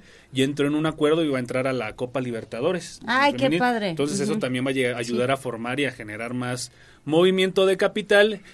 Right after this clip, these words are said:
Speaker 1: y con ello, pues, van a seguir llegando más figuras al fútbol femenil de nuestro país. Entonces, realmente,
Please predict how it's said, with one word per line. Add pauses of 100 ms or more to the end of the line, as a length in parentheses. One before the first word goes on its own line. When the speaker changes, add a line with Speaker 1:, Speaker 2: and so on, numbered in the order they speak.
(160)
Speaker 1:
y
con
ello,
pues,
van
a
seguir
llegando
más
figuras
al
fútbol
femenil
de
nuestro
país.
Entonces, (560)
realmente,